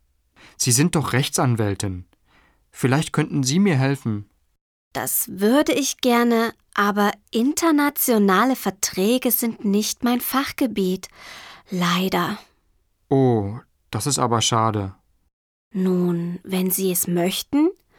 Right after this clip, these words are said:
Speaker 2: könnte ich Ihnen einen Bekannten aus einer anderen Kanzlei vorstellen.
Speaker 1: Das wäre sehr nett. Könnten Sie mir seine Telefonnummer oder E-Mail-Adresse geben?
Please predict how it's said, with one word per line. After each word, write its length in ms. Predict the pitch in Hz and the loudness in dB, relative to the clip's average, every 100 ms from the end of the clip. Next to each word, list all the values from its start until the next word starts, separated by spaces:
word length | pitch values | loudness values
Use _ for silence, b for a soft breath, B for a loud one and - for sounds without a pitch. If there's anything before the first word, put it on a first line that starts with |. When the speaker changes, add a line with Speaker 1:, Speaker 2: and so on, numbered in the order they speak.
| b b b - | b b b 0
Speaker 2:
könnte 360 | 302 349 359 | 4 4 4
ich 240 | 302 - - | 0 0 0
Ihnen 340 | 269 262 254 | 4 4 4
einen 280 | 226 247 247 | 2 2 2
Bekannten 560 | 269 - 311 381 - 220 | -2 0 0 0 0 0
aus 280 | 175 185 | 0 -2
einer 300 | - 196 202 | -2 0 2
anderen 400 | 208 220 220 233 | 2 2 2 0
Kanzlei 600 | 208 208 185 226 220 269 | 0 0 2 2 4 4
vorstellen. 800 | 330 240 180 - - 165 160 170 - _ _ _ _ _ _ _ | 2 -2 0 0 -2 -4 -6 -10 -14 _ _ _ _ _ _ _
Speaker 1:
Das 280 | 170 190 - | 2 4 4
wäre 240 | 139 117 | 2 2
sehr 280 | 98 110 110 | 0 2 2
nett. 340 | 101 95 - - _ _ _ _ B B - | 0 -4 -10 -20 _ _ _ _ B B -4
Könnten 360 | 120 123 143 143 | 0 0 2 2
Sie 120 | 156 | 2
mir 180 | 160 143 | 2 4
seine 260 | 139 139 | 2 2
Telefonnummer 840 | - 120 117 107 107 131 156 156 147 | 0 -2 0 0 2 2 2 2 2
oder 260 | 127 123 | 2 2
E-Mail-Adresse 720 | 110 113 131 143 160 170 185 | 2 0 2 0 -2 -2 -2
geben? 420 | 170 180 190 226 | 0 2 2 -2